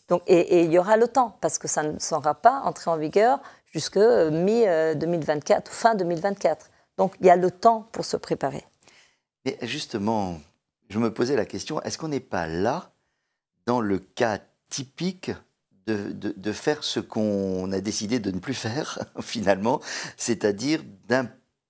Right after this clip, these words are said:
Speaker 2: d'imposer une réglementation venue de l'extérieur, euh, et d-, et d'obliger les gens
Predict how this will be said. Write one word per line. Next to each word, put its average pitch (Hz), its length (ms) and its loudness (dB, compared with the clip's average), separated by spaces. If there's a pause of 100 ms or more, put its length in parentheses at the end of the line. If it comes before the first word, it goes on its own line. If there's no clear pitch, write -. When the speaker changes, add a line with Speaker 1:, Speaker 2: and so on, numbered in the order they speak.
(120)
Speaker 2:
d'imposer 131 880 2
une 98 100 -2
réglementation 98 720 0
venue 95 280 -4
de 92 80 -4
l'extérieur, 92 800 -4 (680)
euh, 104 140 2 (140)
et 110 140 2
d-, 98 280 -4
et 101 80 0
d'obliger 110 520 -2
les 95 140 -2
gens 104 320 -4